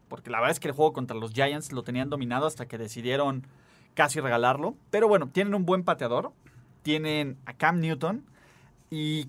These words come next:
creo que Washington, a pesar de estar de líder de división, creo que no tiene mucho que hacer ahí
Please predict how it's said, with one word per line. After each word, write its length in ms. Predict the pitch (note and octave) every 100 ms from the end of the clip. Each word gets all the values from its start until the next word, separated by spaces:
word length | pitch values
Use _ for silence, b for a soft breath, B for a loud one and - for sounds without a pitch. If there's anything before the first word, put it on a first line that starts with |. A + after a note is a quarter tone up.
| -
creo 280 | F3 A3+ B3+
que 400 | D4+ C4+ F#3 -
Washington, 720 | C3+ D#3 B3+ - A3+ G3+ G3+ A3+
a 100 | -
pesar 340 | - C3+ F#3+ B3
de 60 |
estar 320 | G#3+ - F3+
de 240 | G3 F3 C#3
líder 380 | B2+ D#3+ F#3+ E3
de 100 | B2+
división, 560 | A2+ A2 - B2 G3+ - - _ _ _ _ -
creo 140 | F#3
que 80 | F#3+
no 180 | F#3+ F#3+
tiene 300 | F#3+ G3 F#3+
mucho 380 | D#3+ E3+ C#3+ C3
que 100 | C3+
hacer 220 | C3+ C3
ahí 200 | A#2